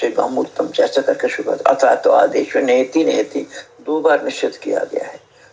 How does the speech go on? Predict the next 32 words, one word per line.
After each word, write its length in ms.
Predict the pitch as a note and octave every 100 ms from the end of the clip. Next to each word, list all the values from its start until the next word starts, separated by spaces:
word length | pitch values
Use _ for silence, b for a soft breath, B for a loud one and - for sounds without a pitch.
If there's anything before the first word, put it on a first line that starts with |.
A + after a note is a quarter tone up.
| b
तो 60 | -
वहां 180 | C3+ C#3+
पे 200 | C#3+ D3+
एक 120 | -
प्रश्न 280 | - - -
उठाया 220 | - -
था, 120 | -
दो 260 | - C3 C#3
बार 200 | C#3+ B2
निषेध 340 | B2 - D3
किया 340 | - - C3
गया, 240 | - B2+ B2+
क्या 240 | C#3+ - - B B B -
रूप 380 | - D#4+ - -
का, 200 | - -
को 240 | - -
भी 180 | D3 D#3+
निषेध 320 | D#3 - E3+
किया 260 | - E3+ E3+
और 220 | - B2
रूपी 380 | B2+ D3 - F#3+
को 140 | F3
भी 140 | D#3+ D#3
निषेध 320 | - - C#3+
किया, 220 | - -
जिसका 360 | C#4+ C#4 - B2+
रूप 300 | C3 - -
है 60 |
उसको 300 | - - -
भी 120 | - -
निषेध 320 | - - -
किया, 240 | - -